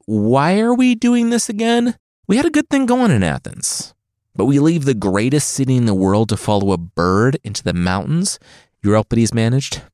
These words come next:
Peisteteris stopped in front of a rock wall. Sure,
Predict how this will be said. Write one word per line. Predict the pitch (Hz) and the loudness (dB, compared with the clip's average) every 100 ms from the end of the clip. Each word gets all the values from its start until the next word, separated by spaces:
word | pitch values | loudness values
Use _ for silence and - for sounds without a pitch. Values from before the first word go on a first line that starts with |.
| _ _ _ _ - | _ _ _ _ -4
Peisteteris | 214 - 381 359 - | -4 0 2 2 0
stopped | - - - - 214 127 78 - | -6 -10 -14 -4 0 0 -2 -6
in | 95 | -8
front | 92 117 | -2 -2
of | 107 | 0
a | 98 | 0
rock | 107 117 104 | 2 0 0
wall. | 123 131 90 - - _ _ _ | 2 2 2 -2 -8 _ _ _
Sure, | - - 294 190 98 | -8 -4 0 2 0